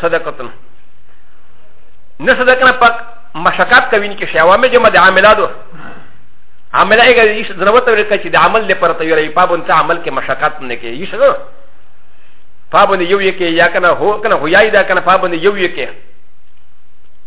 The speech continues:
څلوېښت وي کنه، خدا ته یو یې لپاره ستي کنه، یو یې پکې مش کنه. غیبل دې په باندې کې یو کنه، پاش د قوت نشته. ول حوامل، حامله جمع ده کنه، بار بردار یې بوی نه پوندې ورې.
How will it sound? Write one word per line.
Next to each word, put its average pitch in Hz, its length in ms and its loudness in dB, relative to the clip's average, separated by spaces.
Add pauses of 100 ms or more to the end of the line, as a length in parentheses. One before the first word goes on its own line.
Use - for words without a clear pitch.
(340)
څلوېښت 208 360 4
وي 190 140 0
کنه، 220 180 0
خدا 190 240 4
ته 196 100 -2
یو 196 160 -2
یې 202 140 2
لپاره 165 360 2
ستي 165 180 -6
کنه، 175 160 2
یو 202 160 -2
یې 202 140 0
پکې 170 260 0
مش 160 200 0
کنه. 123 160 -4 (1600)
غیبل 208 440 4
دې - 40 -2
په 202 60 -4
باندې 175 240 0
کې - 20 -2
یو 208 120 2
کنه، 226 160 2
پاش 180 220 2
د 170 40 -2
قوت 170 260 -2
نشته. 131 280 -4 (1080)
ول - 140 2
حوامل، 208 580 4 (720)
حامله 220 340 4
جمع 247 180 2
ده 208 120 2
کنه، 220 140 2
بار 180 240 4
بردار 180 340 4
یې 220 80 4
بوی 208 180 2
نه 254 100 4
پوندې 190 200 0
ورې. 156 200 0